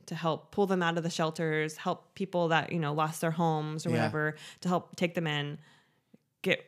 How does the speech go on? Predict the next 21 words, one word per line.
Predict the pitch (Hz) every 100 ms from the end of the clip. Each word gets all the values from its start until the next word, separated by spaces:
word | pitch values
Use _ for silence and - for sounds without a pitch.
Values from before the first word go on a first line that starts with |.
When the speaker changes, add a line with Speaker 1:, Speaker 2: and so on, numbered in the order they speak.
| 170
Speaker 1:
them | 185 170
whatever | 170 165 170
they | 165
needed, | 170 175
whether | 160 151
it | -
was | 139 147 -
medical | 185 202 202 196
care | - 202 180 175 170
or | - 143
some | 160
training, | 160 220 214 202 202
or | - 156
maybe | 160 170
they're | 165
ready | 165 165
to | 165
go, | 160 196 175
and | - 165
then | 160
find, | 160 147 147